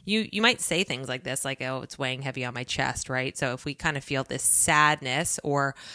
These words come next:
"Oh, I'm having, I need to catch my breath," right? Like after we go through something that's, like, a bit emotionally charged, then, you know, kind of makes sense. So again, uh, mostly in Chinese medicine, we have the lung conversation in the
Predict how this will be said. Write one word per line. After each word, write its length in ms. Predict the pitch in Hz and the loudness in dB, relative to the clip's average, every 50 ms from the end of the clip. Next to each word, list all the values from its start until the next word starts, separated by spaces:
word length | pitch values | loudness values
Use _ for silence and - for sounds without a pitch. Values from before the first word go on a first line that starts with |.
| - - - - - _ - | -16 -16 -18 -20 -20 _ -10
"Oh, 80 | 165 156 | -8 -8
I'm 100 | 156 151 | -6 -4
having, 280 | 156 170 156 156 151 - - | -2 -2 -2 -2 -4 -4 -6
I 40 | 156 | -4
need 120 | 151 151 | -4 -4
to 120 | - - - | -6 -6 -8
catch 300 | - - 160 - - - | -8 -8 -6 -6 -6 -6
my 140 | 156 139 | -6 -8
breath," 400 | 135 139 151 151 139 123 131 - | -4 0 2 2 2 2 0 -4
right? 240 | 151 127 127 143 - | -4 -4 -2 -2 -2
Like 160 | - 139 - | -2 -2 0
after 260 | 127 131 135 - 151 135 | 0 -2 -2 -4 -6 -6
we 120 | 135 127 | -6 -4
go 180 | 131 131 127 - | -2 -2 -2 -2
through 140 | - 151 | -4 -6
something 340 | 156 - 185 180 - 196 185 | -4 -4 -4 -2 -4 -4 -2
that's, 180 | 185 185 - - | -2 -4 -2 -4
like, 140 | 190 - 196 | -2 -2 -2
a 40 | |
bit 280 | 185 196 196 196 - - | 0 2 2 2 2 2
emotionally 1300 | - 180 185 185 180 185 190 185 - - - 196 190 185 185 185 185 180 180 180 180 180 185 185 185 180 180 _ _ _ _ _ - - | -2 -2 0 2 2 2 2 2 -2 -2 -2 0 0 0 0 0 0 0 2 2 0 0 0 0 -2 -4 -6 _ _ _ _ _ -10 -6
charged, 680 | - - - 190 190 196 208 220 214 214 208 - - - _ _ - | -4 0 2 4 4 4 4 2 -2 -4 -8 -8 -10 -14 _ _ -10
then, 640 | 147 143 156 156 151 147 147 143 147 147 156 - _ | -2 2 4 4 6 4 2 0 -2 -8 -10 -12 _
you 80 | - 120 | -8 -4
know, 160 | 127 175 180 | -2 -2 -2
kind 180 | - - 202 175 | -2 -4 -6 -4
of 60 | 135 | -4
makes 180 | 127 123 - - | -4 -4 -6 -6
sense. 380 | - 113 117 147 160 - - _ - - - - _ - | -6 -6 -6 -6 -8 -8 -10 _ -16 -20 -20 -20 _ -10
So 320 | - - 185 175 170 - - | 0 4 6 6 6 4 2
again, 420 | 170 170 175 170 170 170 165 - _ _ _ - | 2 2 4 4 4 2 -4 -10 _ _ _ -2
uh, 220 | 156 151 147 147 - - | 0 2 2 2 0 0
mostly 580 | 180 180 196 220 240 - - 233 214 208 190 | 0 0 2 2 2 0 0 0 0 0 0
in 100 | - 175 | 0 -2
Chinese 360 | 170 - 175 160 160 156 151 160 | -2 -2 -2 -2 -2 -2 -4 -4
medicine, 460 | 151 147 151 - - 156 147 147 143 | -2 -2 -2 -2 -2 -2 -2 -2 -2
we 120 | 147 147 | -2 -2
have 180 | 151 151 143 - | 0 -2 -2 -2
the 100 | 147 139 | -6 -8
lung 260 | 135 135 143 143 147 | -6 -6 -6 -6 -4
conversation 800 | 139 151 143 139 135 143 139 131 135 135 127 - - 147 131 131 | -2 -2 -2 -2 -2 -4 -4 -2 -4 -4 -4 -4 -4 -6 -6 -6
in 220 | - - 135 135 131 | -8 -8 -8 -8 -6
the 180 | 127 127 - | -8 -8 -10